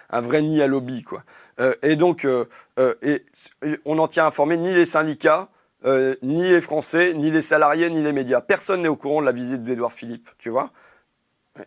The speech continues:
Et qui a été le seul invité ? Euh, enfin, à un moment, euh, Emmanuel Macron, tu sais, lors de,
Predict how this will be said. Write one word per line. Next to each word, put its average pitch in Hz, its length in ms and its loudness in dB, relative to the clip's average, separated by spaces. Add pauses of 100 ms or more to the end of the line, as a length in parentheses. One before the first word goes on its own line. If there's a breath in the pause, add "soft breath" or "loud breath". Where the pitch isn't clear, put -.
(120)
Et 131 160 -6 (320)
qui 208 260 0
a 190 60 6
été 175 180 -2
le 147 120 0
seul 185 260 4
invité ? 147 520 -2 (440 soft breath)
Euh, 117 400 2
enfin, 147 280 0
à 160 120 2
un 165 40 0
moment, 180 440 2
euh, 123 60 0 (260 soft breath)
Emmanuel 165 420 2
Macron, 160 460 -2
tu - 100 -10
sais, 180 240 0
lors 151 180 0
de, 147 160 -4